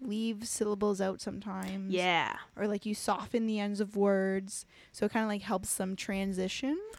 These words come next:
Speaker 2: Basically,
Speaker 1: That's what I'm
Speaker 2: yeah.
Speaker 1: hearing.
Speaker 2: So it's, like, slowly
Speaker 1: Cool.
Speaker 2: introducing more words.
Speaker 1: Right, and,
Speaker 2: Pretty
Speaker 1: like,
Speaker 2: much.
Speaker 1: sounds.
Speaker 2: Yeah. Um, obviously, every child learns differently, and there's not, like, a set age where it's, like, they should be able to talk fluently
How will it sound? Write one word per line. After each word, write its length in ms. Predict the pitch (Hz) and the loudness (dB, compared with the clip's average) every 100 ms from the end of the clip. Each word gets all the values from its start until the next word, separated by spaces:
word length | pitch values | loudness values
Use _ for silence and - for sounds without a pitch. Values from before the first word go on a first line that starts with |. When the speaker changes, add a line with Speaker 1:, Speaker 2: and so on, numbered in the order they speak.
| - _ | -20 _
Speaker 2:
Basically, 540 | 233 214 - 190 170 - | 12 12 8 2 0 0
Speaker 1:
That's 80 | |
what 80 | - - | 0 -2
I'm 60 | |
Speaker 2:
yeah. 60 | - | -2
Speaker 1:
hearing. 120 | 277 | 4
Speaker 2:
So 120 | 320 | 6
it's, 100 | 208 | 8
like, 300 | 226 190 190 | 8 6 4
slowly 460 | - 233 226 233 226 | 0 8 8 8 6
Speaker 1:
Cool. 80 | 208 | 4
Speaker 2:
introducing 920 | 196 - 185 190 - 202 185 185 180 | 2 0 0 0 0 0 2 2 2
more 560 | 170 170 175 170 175 - _ - - - - _ | 4 4 4 2 -2 -6 _ -20 -20 -20 -20 _
words. 760 | 214 185 196 220 240 - - - _ _ _ _ _ _ - | 4 6 8 6 2 -6 -10 -10 _ _ _ _ _ _ -10
Speaker 1:
Right, 240 | 202 185 | -4 -4
and, 60 | 277 | -2
Speaker 2:
Pretty 200 | 262 240 240 | 0 0 -2
Speaker 1:
like, 40 | |
Speaker 2:
much. 300 | 254 285 - | -2 -4 -6
Speaker 1:
sounds. 220 | 196 226 | -6 0
Speaker 2:
Yeah. 280 | 196 - - - - - - - | 2 2 -2 -10 -18 -18 -18 -2
Um, 300 | - 233 233 - | 8 10 10 8
obviously, 480 | 202 233 277 320 302 - | 8 8 6 4 4 4
every 180 | 214 233 | 4 2
child 500 | - - 214 220 233 | 0 2 4 4 2
learns 440 | 254 269 285 - | 0 -2 -6 -2
differently, 680 | - 196 180 - 175 208 - | 0 0 -2 -4 -4 -4 -2
and 120 | 202 | 2
there's 200 | 196 208 | 2 4
not, 240 | 220 208 220 | 4 4 4
like, 160 | 220 | 2
a 120 | 202 190 | 2 -2
set 380 | - - 226 - | 2 6 6 4
age 400 | 208 190 175 214 | 2 2 2 0
where 140 | 247 196 | -2 -2
it's, 100 | 190 | -6
like, 140 | 196 | -2
they 140 | - 190 | 4 4
should 260 | - 196 | 2 -2
be 140 | 196 190 | 2 2
able 160 | 175 | 0
to 140 | 175 196 | -2 -4
talk 340 | 208 160 - | 0 0 -2
fluently 760 | - - 240 202 208 165 - | -6 2 4 4 2 -6 -6